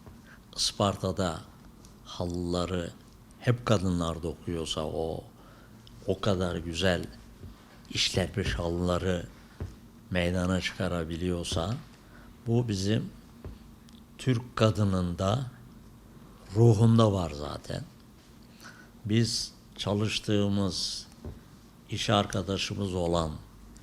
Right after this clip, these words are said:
eee, bayanlarımızı, bayanlarımızı hep böyle görerek bu, bu bakış açısıyla istihdam ediyoruz. Eee,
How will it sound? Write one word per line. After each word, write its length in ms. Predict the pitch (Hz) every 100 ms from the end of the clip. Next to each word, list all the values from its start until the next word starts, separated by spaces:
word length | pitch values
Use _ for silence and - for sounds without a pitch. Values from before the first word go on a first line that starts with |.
| - - - - - - -
eee, 560 | 98 92 85 87 85 85
bayanlarımızı, 1160 | 92 104 104 98 98 98 92 92 82 82 95 123 - - - - - - -
bayanlarımızı 960 | 90 85 85 87 85 82 80 - 113 120 - - - - - -
hep 400 | 131 127 - -
böyle 420 | 101 98 85 80 - - - - -
görerek 460 | 101 98 107 101 - - - - - - - - - - - - - - - - -
bu, 280 | 98 131 240 -
bu 160 | 131 117
bakış 380 | 98 - 104 87
açısıyla 760 | 80 - - 87 82 80 73 - - - - - - - -
istihdam 640 | - - 101 95 85 82
ediyoruz. 800 | 80 - 80 80 127 - - - - - - - - - - -
Eee, 540 | - 50 - - -